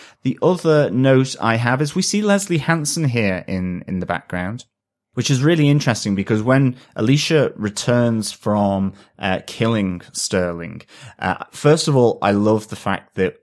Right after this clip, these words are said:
as she walks back into the I G H facility, all the nurses go running <laughs> for cover,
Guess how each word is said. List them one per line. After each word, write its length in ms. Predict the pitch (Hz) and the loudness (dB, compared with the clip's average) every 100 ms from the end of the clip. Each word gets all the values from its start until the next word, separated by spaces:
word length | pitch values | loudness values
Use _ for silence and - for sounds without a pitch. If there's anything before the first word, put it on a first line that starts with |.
| _ - | _ -4
as 120 | 107 | -4
she 140 | - | 0
walks 200 | 107 101 | 0 0
back 240 | - 104 - | -2 -4 -2
into 160 | 98 | -6
the 140 | 101 95 | -4 -4
I 100 | 92 | -4
G 160 | - | -4
H 400 | 90 80 - - - | -6 -8 -12 -16 -14
facility, 680 | 90 - 107 113 120 107 - | -10 -4 -2 -2 -2 -6 0
all 260 | 113 120 123 | 4 4 4
the 140 | 131 | 2
nurses 640 | 120 101 95 - 95 92 | 2 0 -2 -6 -6 -6
go 320 | - 95 90 90 | -6 -4 -4 -6
running 400 | 90 98 101 104 | -4 0 2 0
<laughs> 80 | - | 2
for 120 | 143 | 0
cover, 520 | - 123 107 104 95 | 2 2 4 4 2